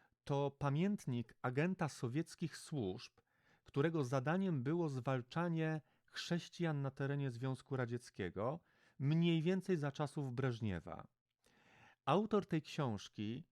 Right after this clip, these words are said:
szczegółowo opisuje, jak wielkie środki Związek Radziecki przeznaczył, aby zniszczyć chrześcijan, opisuje też metody, jakimi się posługiwano.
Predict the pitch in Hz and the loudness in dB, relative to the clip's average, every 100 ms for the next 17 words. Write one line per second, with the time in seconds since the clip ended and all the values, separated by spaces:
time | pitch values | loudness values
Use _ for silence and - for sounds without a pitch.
0 | _ _ - - 165 139 139 185 104 - | _ _ -14 -2 -2 0 0 0 0 -4
1 | 147 151 - - 131 98 90 104 - _ | -4 -6 -6 -2 -2 -2 -4 -8 -14 _
2 | _ - 127 139 123 139 190 208 185 - | _ -2 0 2 0 0 0 0 -4 -4
3 | - 156 156 - - 95 120 - _ _ | -2 -2 -2 -4 -10 -6 -6 -8 _ _
4 | - 107 120 180 180 165 147 135 165 - | -10 -2 0 2 0 0 0 0 -2 -4
5 | - - 135 123 135 165 - 147 - 123 | -8 -4 -4 -2 0 -2 -2 -4 -4 -2
6 | 120 110 117 156 170 - 180 - - 139 | 0 0 2 2 0 -4 -8 -8 -6 -4
7 | 101 - 87 82 - - _ _ _ _ | -4 -10 -8 -8 -8 -14 _ _ _ _
8 | - _ 117 127 - 139 160 - 156 - | -20 _ -6 -6 -4 -2 -2 0 -4 -4
9 | _ - 123 147 - 226 180 113 98 - | _ -4 0 0 0 -2 2 0 0 -4
10 | 101 - 107 113 104 113 104 101 92 85 | -4 -4 -6 -6 -8 -8 -4 -4 -4 -6
11 | 50 - | -10 -16